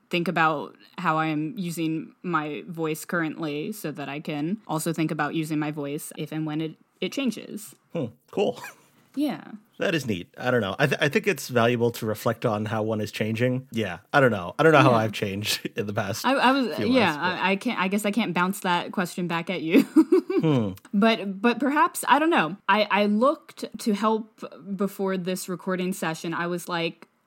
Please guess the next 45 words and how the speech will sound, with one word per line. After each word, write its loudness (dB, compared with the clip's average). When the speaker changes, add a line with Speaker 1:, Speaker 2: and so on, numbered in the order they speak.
Speaker 1:
"All 4
right, 2
let -4
me 0
look 0
at, -4
surely 4
I 0
can -2
get 0
a -4
sense -4
of -6
what -6
we -4
talked -2
about -4
last -4
time 0
by -4
looking -4
at -2
the -6
action -2
items," -10
um, -4
and 0
not 2
to, -2
not -2
to -6
skip -6
around 0
here, -6
but -2
I, -2
I -4
looked -4
at -6
my -4
notes -4
from -4
last 0
time, -4
and, -6